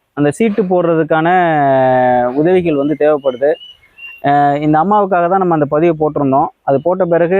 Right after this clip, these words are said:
அந்த நாற்பத்தி ரெண்டாயிரம் வச்சு நம்ம வந்து ஸ்லாப் போட்டு மேலே ஏத்திட்டோம். மேலே சீட்டு போட்டு, அஹ், கொடுக்கணும். அதுக்கப்புறம் பார்த்தீங்கன்னா கீழே வந்து சிமெண்ட் போடணும். சிமெண்ட் போட்டு தரை போடணும். எல்லாமே செய்யறதுக்கு சப்போர்ட் பண்ணுங்க.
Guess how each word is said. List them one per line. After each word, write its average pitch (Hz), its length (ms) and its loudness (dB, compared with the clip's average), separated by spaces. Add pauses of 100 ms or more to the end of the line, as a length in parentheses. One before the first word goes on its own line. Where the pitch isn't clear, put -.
(120)
அந்த 151 160 -2
நாற்பத்தி 175 360 0
ரெண்டாயிரம் 165 420 2
வச்சு 180 280 -2 (140)
நம்ம 156 180 -2
வந்து 165 280 2
ஸ்லாப் 170 320 -2
போட்டு 165 220 -2
மேலே 165 300 2
ஏத்திட்டோம். 160 460 0 (480)
மேலே 185 200 2
சீட்டு 208 320 -2
போட்டு, 175 300 0 (120)
அஹ், 175 260 2
கொடுக்கணும். 165 380 0
அதுக்கப்புறம் 175 420 -2
பார்த்தீங்கன்னா 170 340 0
கீழே 175 320 2 (220)
வந்து 160 280 0 (1800)
சிமெண்ட் 208 420 0
போடணும். 143 380 -2 (320)
சிமெண்ட் 185 400 0
போட்டு 165 300 0 (520)
தரை 156 220 0
போடணும். 156 480 0 (880)
எல்லாமே 170 300 0
செய்யறதுக்கு 170 540 0
சப்போர்ட் 165 340 -4
பண்ணுங்க. 147 280 -2